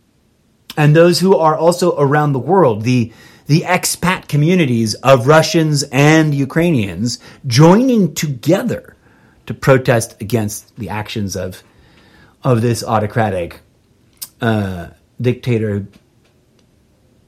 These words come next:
expressing his, uh, intent through military action, his desires through military action. Uh, but friends, here's, here's where I want to get a little bit, you know, radical and outside of the box.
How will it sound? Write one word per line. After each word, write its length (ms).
expressing 680
his, 440
uh, 200
intent 680
through 300
military 560
action, 540
his 160
desires 840
through 100
military 460
action. 400
Uh, 220
but 180
friends, 320
here's, 360
here's 240
where 100
I 60
want 180
to 40
get 80
a 80
little 100
bit, 260
you 80
know, 100
radical 420
and 80
outside 300
of 100
the 60
box. 360